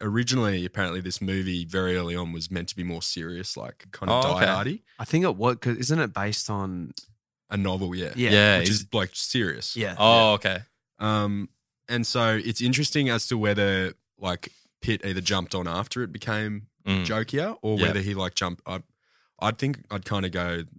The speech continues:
Speaker 1: yeah, Pitt wanted to probably have some fun.
Speaker 3: I think
Speaker 2: Yeah.
Speaker 3: him and the director, 'cause I think the director also wrote it, if I'm not
Speaker 1: Yeah.
Speaker 3: mistaken. I
Speaker 2: Okay.
Speaker 3: think they wanted to make it a lot lighter
Speaker 2: Yeah.
Speaker 3: and a lot more fun.
Speaker 2: And do you think that paid off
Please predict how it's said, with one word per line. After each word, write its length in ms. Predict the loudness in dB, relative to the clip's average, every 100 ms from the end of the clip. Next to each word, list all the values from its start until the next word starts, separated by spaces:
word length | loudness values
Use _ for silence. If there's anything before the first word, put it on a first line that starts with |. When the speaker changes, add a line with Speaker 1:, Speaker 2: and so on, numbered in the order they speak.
| _
Speaker 1:
yeah, 180 | -10 -10
Pitt 200 | -8 -8 -4
wanted 300 | -4 -4 -8
to 100 | -10
probably 260 | -8 -6 -6
have 140 | -8
some 160 | -10 -12
fun. 300 | -14 -14 -8
Speaker 3:
I 120 | -8
think 260 | -2 2 4
Speaker 2:
Yeah. 160 | 4
Speaker 3:
him 160 | 2 0
and 140 | 0
the 60 | 0
director, 420 | 2 0 2 -2 -2 -4
'cause 100 | -2
I 60 | -2
think 140 | 0
the 80 | 0
director 260 | 0 -2 -8
also 220 | -8 -8
wrote 320 | -8 -4 -2
it, 160 | -2 -6 -16
if 140 | -8
I'm 80 | -4
not 100 | -2
Speaker 1:
Yeah. 40 |
Speaker 3:
mistaken. 480 | -2 -2 -4 -2 -2
I 40 | 2
Speaker 2:
Okay. 40 | 2
Speaker 3:
think 100 | 2
they 160 | 0 0
wanted 280 | -2 -4 -4
to 100 | -4
make 220 | -4 -4
it 60 | -4
a 60 |
lot 220 | -4 -6
lighter 360 | -6 -8 -8 -8 -12 _ 0
Speaker 2:
Yeah. 260 | 2 2 0
Speaker 3:
and 80 | -2
a 20 |
lot 140 | -2 -2
more 160 | -6
fun. 360 | -6 -6 -8 -10 _ _ _ _
Speaker 2:
And 140 | 6 8
do 60 |
you 40 | 8
think 240 | 6 4
that 300 | 6 4 2 -8 -18 _ _ _ _ _
paid 240 | 4 6
off 340 | 4 -2 -8